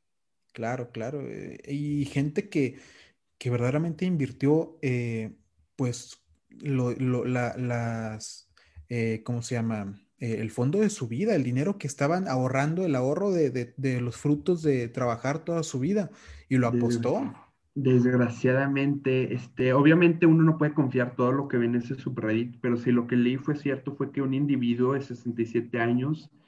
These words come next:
Speaker 2: este, puso cincuenta mil dólares que eran de su fondo de re-, de retiro, de, de, de, de, pues sí, de su pensión prácticamente,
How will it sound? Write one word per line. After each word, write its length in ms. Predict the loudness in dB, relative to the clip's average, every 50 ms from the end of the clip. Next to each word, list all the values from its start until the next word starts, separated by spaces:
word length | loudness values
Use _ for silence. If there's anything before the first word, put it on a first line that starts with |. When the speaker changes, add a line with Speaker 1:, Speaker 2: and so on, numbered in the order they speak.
| _ _ _ _ _ -14
Speaker 2:
este, 240 | -14 -10 -6 -4 -4 -4
puso 560 | -4 -2 0 0 0 4 4 6 6 6 4
cincuenta 600 | 4 2 2 2 2 2 0 0 0 0 0 2
mil 400 | 4 4 4 4 4 4 4 2
dólares 480 | 2 0 0 0 0 0 0 -2 -4
que 100 | -2 -2
eran 160 | 0 0 0 0
de 100 | 0 -2
su 180 | -2 -6 -6
fondo 360 | -4 -2 -2 -2 -2 -2 -4
de 460 | -2 -2 -2 0 0 0 0 -2 -4 -8 -6 -2
re-, 160 | 0 0 0
de 180 | 0 0 -2
retiro, 520 | 0 0 -2 -2 2 4 4 4 4 4 2
de, 480 | 2 0 0 0 0 -2 -2 -4 -6 -6
de, 220 | -4 -4 -2 -2
de, 240 | -4 -2 -2 -2 -2
de, 100 | -2 -2
pues 180 | -4 -4 -4 0
sí, 100 | 2 4
de 140 | 4 4 4
su 120 | 0 -2
pensión 420 | -2 -4 -4 -4 -4 -2 -2 -2 -2
prácticamente, 920 | -4 -8 -8 -10 -16 _ -8 -6 -4 -4 -4 -4 -2 -4 -4 -4 -6 -10